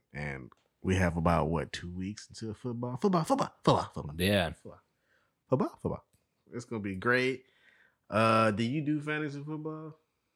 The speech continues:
Speaker 2: Yeah, I used to. I could do it
Speaker 1: See,
Speaker 2: again.
Speaker 1: I used to as well. I've been trying to get me to pay for the past couple of years, and I keep declining and instead opting to play, like,
Speaker 2: Yeah.
Speaker 1: DraftKings, and they're like, "Play."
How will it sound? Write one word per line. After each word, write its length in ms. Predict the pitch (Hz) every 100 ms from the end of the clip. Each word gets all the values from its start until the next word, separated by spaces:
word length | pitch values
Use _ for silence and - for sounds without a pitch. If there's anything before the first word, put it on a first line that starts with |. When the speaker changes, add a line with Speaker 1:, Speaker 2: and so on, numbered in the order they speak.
| _ _ _ _ -
Speaker 2:
Yeah, 340 | 101 107 104
I 60 | 110
used 400 | 110 90 - -
to. 220 | 80 85
I 120 | 85
could 200 | 85 80
do 200 | 76 76
it 40 | 73
Speaker 1:
See, 40 | 73
Speaker 2:
again. 160 | 104
Speaker 1:
I 60 | 107
used 360 | 104 101 98 -
to 300 | 98 92 90
as 100 | 90
well. 640 | 92 98 92 87 87 82 - 78
I've 160 | 98 101
been 100 | 101
trying 240 | 110 101
to 60 | 101
get 180 | 98
me 60 | 92
to 80 | 92
pay 200 | 104 95
for 120 | 95
the 80 | 92
past 400 | 101 92 90 -
couple 240 | 90 85 87
of 240 | 87 90 -
years, 560 | 90 95 95 90 87
and 120 | 90 85
I 80 |
keep 320 | 87 95 90 82
declining 680 | 95 95 90 90 87 87
and 320 | 82 85 98 98
instead 640 | 98 98 104 98 92 90 - -
opting 380 | 92 - 87
to 60 | 82
play, 300 | - 92 90
like, 280 | 85 80 87
Speaker 2:
Yeah. 220 | 82 87 82
Speaker 1:
DraftKings, 500 | - 87 85 87 -
and 80 | 85
they're 60 |
like, 220 | 82 110 -
"Play." 560 | 349 339 330 311 208